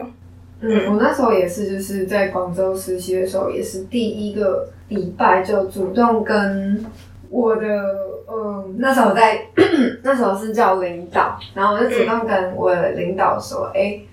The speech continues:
Speaker 1: 我想要去看现场，然后就真的，
Speaker 2: 嗯。
Speaker 1: 他就还真的说：“哎，好啊。”然后我就直接过去看，然后也有一些公司其他人带我去，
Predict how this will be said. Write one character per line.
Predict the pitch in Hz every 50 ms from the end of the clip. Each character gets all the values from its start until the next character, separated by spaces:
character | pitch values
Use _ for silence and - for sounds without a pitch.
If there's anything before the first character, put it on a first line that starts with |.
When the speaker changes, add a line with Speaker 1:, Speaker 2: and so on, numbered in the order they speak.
| - - -
Speaker 1:
我 | - 196
想 | 208 214 208 190
要 | 185 180
去 | 175 - 196 190 190
看 | - 226 190 165 151
现 | 156 - - 214 196 - - - -
场， | - - - - - - -
然 | - - 170
后 | 170 180 185 180 180
就 | 180 185 185
真 | - - 190 190 190
的， | 185 180
Speaker 2:
嗯。 |
Speaker 1:
他 | 208 214 214
就 | 214
还 | 214 202 185 180
真 | 185 208
的 | 202 202
说 | 233 -
：“哎， | 311 349 381 370
好 | - - 226 208 202
啊。” | 202 208 214 196 208
然 | 202 175
后 | 160 165
我 | 170
就 | 175
直 | 170 170 170
接 | 170 170 165 160 - - - - - - - - - -
过 | - - 185 -
去 | - - 190 170 -
看， | - - - - - -
然 | - -
后 | - - - - - - - - -
也 | 185 196 208 214
有 | 214 202 190
一 | 202
些 | 208 208 190 185 185 180 -
公 | 180 180 180 185
司 | - - - 180
其 | 180 - - 165 160
他 | - - 160 -
人 | - - - 151 143
带 | 151 - - - - -
我 | -
去， | - - - - - - -